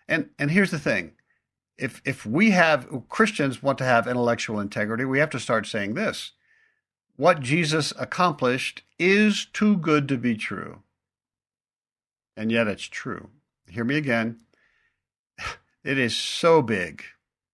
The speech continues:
so big and troubling, so too good to be true. And yet, there it is. It is true. All right? Now,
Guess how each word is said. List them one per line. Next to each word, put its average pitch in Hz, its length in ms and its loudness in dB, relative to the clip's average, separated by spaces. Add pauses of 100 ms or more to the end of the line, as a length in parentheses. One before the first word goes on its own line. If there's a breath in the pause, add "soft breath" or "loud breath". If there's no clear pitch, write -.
(280)
so 160 500 2
big 131 280 4
and 120 100 2
troubling, 98 640 -4 (720)
so 185 560 6
too 165 260 -2
good 135 220 0
to 123 80 0
be 110 160 -2
true. 98 400 -4
And 107 120 -2
yet, 117 460 -4 (560)
there 117 260 0
it 117 60 -2
is. 95 400 -6
It 101 160 -10
is 95 180 -10
true. 101 380 -6 (960)
All - 80 -10
right? 107 160 -10 (640 soft breath)
Now, 107 220 -2